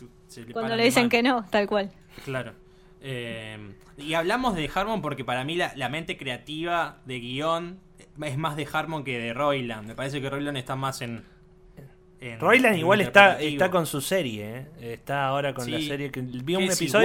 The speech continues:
Speaker 1: igual.
Speaker 3: me-, es bastante parecido. Visualmente
Speaker 1: O sea,
Speaker 3: incluso.
Speaker 1: los, los, lo, el diseño de personajes es igual.
Speaker 3: Claro, y bueno, porque Roiland es ese. Roiland es el que hizo
Speaker 1: Por
Speaker 3: el
Speaker 1: eso.
Speaker 3: diseño de personajes. Eh, igual tien-, hay algo en el humor. Eh,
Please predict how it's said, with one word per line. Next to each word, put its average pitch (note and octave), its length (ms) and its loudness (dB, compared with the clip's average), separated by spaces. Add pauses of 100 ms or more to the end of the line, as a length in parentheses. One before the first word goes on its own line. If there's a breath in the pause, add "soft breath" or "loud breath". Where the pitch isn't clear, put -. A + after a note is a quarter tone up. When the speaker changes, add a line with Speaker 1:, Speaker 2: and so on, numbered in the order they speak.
Speaker 1:
igual. F3+ 220 2 (240)
Speaker 3:
me-, F3 140 2
es E3+ 60 0 (100)
bastante F#3 380 0
parecido. F3 520 0 (380 loud breath)
Visualmente F3+ 640 4 (100)
Speaker 1:
O D3+ 60 -2
sea, E3 140 6
Speaker 3:
incluso. E3+ 240 4
Speaker 1:
los, D3 240 -2
los, C#3 120 -6
lo, C#3+ 180 2
el C#3 140 -2
diseño C#3 220 0
de G#3 60 4
personajes D#3 420 -2
es B2 120 -4
igual. G3 240 6
Speaker 3:
Claro, D#3+ 120 0
y E3 60 6
bueno, F3+ 240 8
porque C3 240 0
Roiland B2+ 420 2
es G#2+ 100 -10
ese. G#2+ 380 -10
Roiland E3 480 0
es C#3 80 -2
el C3+ 80 -4
que C3+ 80 -4
hizo C3+ 120 -2
Speaker 1:
Por - 40 0
Speaker 3:
el F#3+ 60 4
Speaker 1:
eso. B2+ 160 -2
Speaker 3:
diseño C3+ 160 -4
de C3 80 -2
personajes. D#3 600 0 (300 loud breath)
Eh, C3 240 -4
igual D3+ 340 4
tien-, E3 220 0
hay D#3+ 180 2
algo E3 200 4
en C#3+ 80 0
el C3+ 100 -2
humor. D3+ 720 2
Eh, B2+ 420 -6